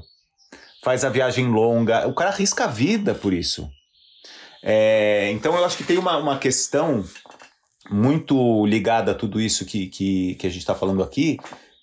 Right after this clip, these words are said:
que é também o sentido do sofrimento. Porque o que adoece mais mentalmente não é só o sofrimento quantitativamente, mas também o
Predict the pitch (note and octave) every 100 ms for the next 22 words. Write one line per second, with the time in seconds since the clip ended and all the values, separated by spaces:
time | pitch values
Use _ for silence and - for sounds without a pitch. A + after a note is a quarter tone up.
0 | _ - G#2+ A#2 C#3 C3 D3+ D#3+ - F3
1 | - - F3+ B2 G#2+ G2 - F#2+ F#2+ F#2
2 | E2+ D2 - - G2+ C#3 - C3+ C3+ F3+
3 | G3 D#3 A#2 B2 D3+ C3 G#2 F#2 A#2 D#3
4 | C3 G#2 G2 C#3 D3 C#3 F#2 E2+ _ _
5 | _ - A2 D3+ D#3 D3+ C3+ - C3 B2
6 | G#2+ G#2+ G#2 - A#2 - G#2 G#2+ G2+ G2
7 | F#2 F2+ F#2+ G2 - A#2 G#2+ B2+ D#3+ -
8 | - - C3